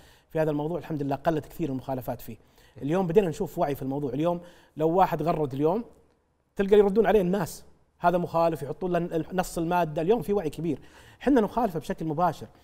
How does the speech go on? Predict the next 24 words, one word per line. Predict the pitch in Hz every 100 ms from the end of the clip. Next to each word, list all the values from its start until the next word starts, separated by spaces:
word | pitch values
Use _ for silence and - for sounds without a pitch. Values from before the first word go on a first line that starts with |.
| - -
لكن | 170 -
يمكن، | 202 220 202 180
يمكن | 170 208 190
موضوع | 170 165 185
الإعلان | 180 147 156 214
عن | 208 185
المخالفة | 147 - 156 123 123 123
أحيانًا | - 147 139 127 127 - _ _
هذه | - 240
تحتاج، | - - 214 165
تحتاج | - - 202 165
نص | - 147
نظامي، | 135 131 110 92 _ _ _ _ _ 131
إنك | 139 -
أنت | 160
تعلن | 151 185 156 139
أو | 135
تشهر | 127 131 165 - 135 - - _ 139
بأحد | 156 - 131
محدد، | 135 156 135 143
تحتاج | - 226 147
نص | 170 -
نظامي | 143 151 123
أساسًا. | 117 127 113